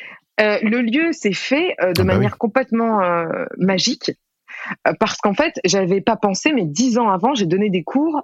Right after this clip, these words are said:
Speaker 1: au petit-fils de la famille Badinter. Donc, famille Badinter, c'est ceux qui ont, euh, le rooftop, euh, de Publicis. Et donc, du coup,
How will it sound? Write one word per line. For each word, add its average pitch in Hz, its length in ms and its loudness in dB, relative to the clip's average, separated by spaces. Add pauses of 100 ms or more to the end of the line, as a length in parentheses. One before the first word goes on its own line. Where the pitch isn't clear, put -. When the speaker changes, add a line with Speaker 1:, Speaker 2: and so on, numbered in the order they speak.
Speaker 1:
au 180 80 0
petit-fils 233 500 0
de 185 80 2
la 175 120 0
famille 180 300 -4
Badinter. 170 560 0 (600)
Donc, 165 160 0
famille 208 240 2
Badinter, 170 540 2 (180)
c'est - 160 -10
ceux 247 220 -2
qui 226 340 -4 (140)
ont, 247 240 0 (520)
euh, 175 400 2
le 208 160 2
rooftop, 208 440 -2 (160)
euh, 175 160 0
de 170 100 0
Publicis. 233 480 -2 (680)
Et 196 100 2
donc, 240 180 2
du 175 160 -2
coup, 359 260 0